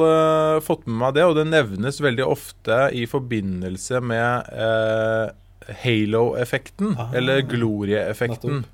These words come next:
Speaker 1: Så, eh, nevnes det. Og så jeg, eh, i går så vet ikke hvor, da s-, skulle jeg søke litt grann, eh, opp, eh, rundt denne glorieeffekten som vi har snakket om tidligere også.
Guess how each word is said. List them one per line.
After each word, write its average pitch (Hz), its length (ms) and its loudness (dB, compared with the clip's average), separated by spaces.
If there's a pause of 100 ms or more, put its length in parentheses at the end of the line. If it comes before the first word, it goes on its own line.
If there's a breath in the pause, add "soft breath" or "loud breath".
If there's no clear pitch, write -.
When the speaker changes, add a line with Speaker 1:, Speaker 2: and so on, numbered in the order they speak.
(440 soft breath)
Speaker 1:
Så, 131 880 4 (180)
eh, 127 380 2
nevnes 101 440 -2
det. 98 220 -2 (720 soft breath)
Og 156 220 6
så 175 160 0
jeg, 156 420 6
eh, 151 960 0
i 156 60 -4
går 160 340 2
så - 180 -2 (1120)
vet 135 220 0
ikke 127 180 -6
hvor, 143 240 2
da 147 140 4
s-, 147 420 -4
skulle 156 220 0
jeg 151 80 -2
søke 135 300 -2
litt 123 120 -8
grann, 120 400 -2
eh, 120 460 -2
opp, - 160 -6 (140)
eh, 117 420 6
rundt 110 260 -4
denne 107 300 -4
glorieeffekten 107 880 -4
som 131 140 -8
vi 113 60 -4
har 110 60 -2
snakket 113 320 -10
om 104 120 -10
tidligere 95 420 -4
også. 156 220 -4